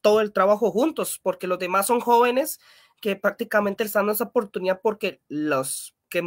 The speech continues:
tienen más experiencia están lesionados. Ese ha sido también el problema de los Knicks y su declive, compañeros.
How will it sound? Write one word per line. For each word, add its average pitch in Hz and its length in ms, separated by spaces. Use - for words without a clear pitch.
tienen 226 200
más 226 180
experiencia 226 580
están 196 260
lesionados. 190 600
Ese 190 180
ha 202 40
sido 214 180
también 185 240
el 202 80
problema 175 320
de 202 60
los 180 100
Knicks 202 260
y 220 80
su 196 120
declive, 165 400
compañeros. 143 680